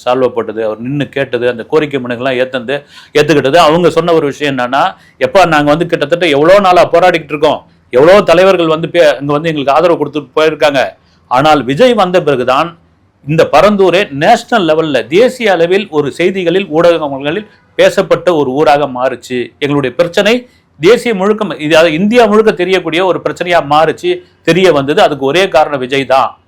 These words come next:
இப்போ நாங்க அந்த கோரிக்கை மனு எடுத்து போய் கொடுத்துருக்கோம், நான் கண்டிப்பா உங்களுக்கு பெரும் ஆதரவு கொடுக்குறேன் நானு, அதுல இருந்து நான் பின்வாங்கவே மாட்டேன்" அப்படின்னு சொல்லி, அதே சமயத்துல இந்த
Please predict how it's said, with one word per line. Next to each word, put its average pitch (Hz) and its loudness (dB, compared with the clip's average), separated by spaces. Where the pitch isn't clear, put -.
இப்போ 190 4
நாங்க 196 2
அந்த 160 0
கோரிக்கை 180 -2
மனு 147 -4
எடுத்து 139 -4
போய் 143 -6
கொடுத்துருக்கோம், 147 -4
நான் 139 -4
கண்டிப்பா 185 -2
உங்களுக்கு 160 -4
பெரும் 190 -2
ஆதரவு 156 0
கொடுக்குறேன் 139 -6
நானு, 131 -4
அதுல 127 0
இருந்து 180 0
நான் 160 -4
பின்வாங்கவே 151 -2
மாட்டேன்" 117 -4
அப்படின்னு 127 -6
சொல்லி, 160 -8
அதே 180 2
சமயத்துல 185 0
இந்த 139 0